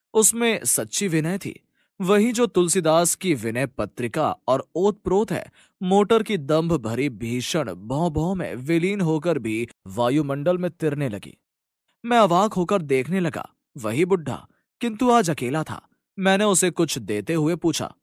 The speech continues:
"क्यों जी, आज वो तुम्हारा लड़का कहाँ है?" "बाबूजी,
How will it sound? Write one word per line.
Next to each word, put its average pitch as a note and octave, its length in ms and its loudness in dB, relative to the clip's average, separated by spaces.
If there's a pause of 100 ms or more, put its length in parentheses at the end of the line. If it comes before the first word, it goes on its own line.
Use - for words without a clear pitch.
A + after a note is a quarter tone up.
(360)
"क्यों C3 160 -4
जी, D#3+ 180 0 (460)
आज F#3 420 2 (280)
वो D3+ 160 -2
तुम्हारा G3 340 0
लड़का B2 380 0
कहाँ G#3+ 260 0
है?" - 140 -6 (420)
"बाबूजी, A2 580 -8